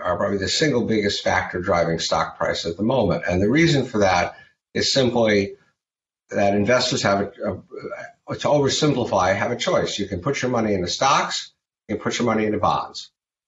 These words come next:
And for the last several years, the money's been going into stocks because bonds, short-term paper anyway, has been yielding nothing. And even long-term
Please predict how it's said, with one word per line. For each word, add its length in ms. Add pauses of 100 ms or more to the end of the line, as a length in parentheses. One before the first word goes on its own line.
(120)
And 320
for 120
the 80
last 320
several 260
years, 440
the 60
money's 280
been 160
going 220
into 120
stocks 540
because 400
bonds, 520
short-term 580
paper 300
anyway, 500 (340)
has 140
been 120
yielding 360
nothing. 580
And 280
even 300
long-term 680